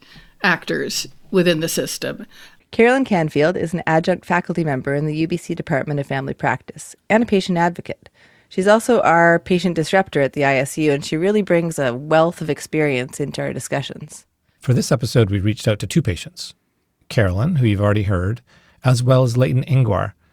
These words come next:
Speaker 3: Leighton is another patient advocate who works closely with the B C Patient Voices Network and is also on the B C Team-Based Care Advisory Board.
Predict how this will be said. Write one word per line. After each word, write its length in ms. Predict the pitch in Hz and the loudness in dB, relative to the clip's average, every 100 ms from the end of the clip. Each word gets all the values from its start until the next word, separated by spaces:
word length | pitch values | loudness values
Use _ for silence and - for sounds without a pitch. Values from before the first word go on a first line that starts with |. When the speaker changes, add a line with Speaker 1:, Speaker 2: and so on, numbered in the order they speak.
| _ - | _ 0
Speaker 3:
Leighton 280 | 117 135 165 | 2 4 2
is 100 | 120 | 4
another 320 | 117 120 123 | 4 4 2
patient 320 | 120 104 - | 2 0 0
advocate 380 | 101 95 - - | -2 -2 -4 -2
who 80 | 113 | 0
works 180 | 110 - | 0 0
closely 320 | 123 113 113 | 2 2 2
with 140 | 98 | 0
the 80 | 110 | -2
B 180 | - 107 | 0 0
C 180 | - 98 | 0 -4
Patient 400 | - 104 - - | 0 0 -2 0
Voices 360 | 110 107 95 | 0 0 -2
Network 360 | 98 95 113 - _ - _ - | -4 -4 -8 -12 _ -20 _ -2
and 140 | 113 | 2
is 140 | 104 - | 2 2
also 640 | 117 123 - 104 98 - | 2 2 2 0 0 -2
on 200 | 107 104 | 0 0
the 80 | 98 | 0
B 180 | 104 98 | -2 -2
C 340 | - 104 92 | -2 -2 -4
Team-Based 460 | - 110 101 95 - | 0 0 2 0 -2
Care 200 | 110 95 | 0 0
Advisory 540 | 87 101 110 104 87 | 0 0 0 0 -4
Board. 340 | 82 - 147 | -6 -10 -12